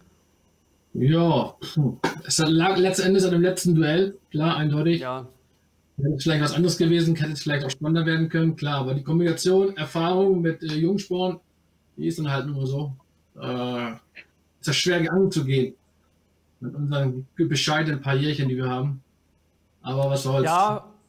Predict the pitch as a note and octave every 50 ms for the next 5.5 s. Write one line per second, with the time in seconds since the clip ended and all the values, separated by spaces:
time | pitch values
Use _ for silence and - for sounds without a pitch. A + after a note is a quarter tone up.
0 | _ - C#3+ C#3 E3 F3+ - - - F4 E3 - - D3+ D#3 E3+ F#3 F#3+ F#3+ D#3+
1 | F3+ E3+ D#3+ E3 F3 F#3+ F#3+ F#3 F3+ E3 - - D3+ D#3+ D#3 D#3 D#3 D3+ D3 D3
2 | C#3+ C#3 C#3 D3+ D#3+ E3 E3 E3 D3+ C#3+ C#3+ D3+ D#3 C#3+ - D#3 D#3+ D#3+ D3+ D3
3 | D3+ D3+ C#3 C3+ C#3 C3+ C3+ C3+ C3+ C3 C3 C#3 C#3 C#3 C#3 C3 C3 - C3+ C3
4 | C3 - B2+ B2 A#2+ A2 A#2+ A2+ A2 A2+ A2+ A2 A2 A#2+ B2 - - _ _ _
5 | _ _ _ _ _ C3 B2 A#2+ B2+ C3